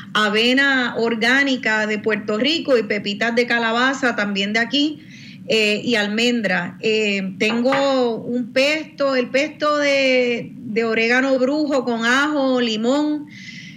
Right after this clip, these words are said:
y aceite de oliva de María Benedetti, jugo de, de China del país,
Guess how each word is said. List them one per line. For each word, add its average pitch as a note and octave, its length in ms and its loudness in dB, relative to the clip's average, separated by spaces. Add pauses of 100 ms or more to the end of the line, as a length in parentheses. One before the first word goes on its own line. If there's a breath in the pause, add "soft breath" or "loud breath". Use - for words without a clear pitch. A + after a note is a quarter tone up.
(220 loud breath)
y A#3 160 2
aceite A3+ 400 0
de C4 160 4
oliva C4+ 340 0
de A3+ 100 0
María A3+ 360 0
Benedetti, C#4 840 0 (720)
jugo D4 280 -2 (100)
de, C#4+ 420 0
de A#3+ 240 0
China D4+ 400 -2
del C4+ 240 0
país, B3+ 600 0